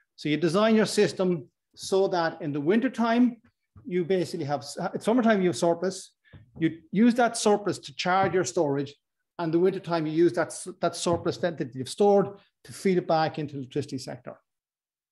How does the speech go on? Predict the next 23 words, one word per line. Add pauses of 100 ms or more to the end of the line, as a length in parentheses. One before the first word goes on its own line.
(2750)
So (1040)
within
the
hydrogen
team,
within
E
S
B,
we
fundamentally
believe
that
the
future
is
gonna
be
much
more
than
about
renewables,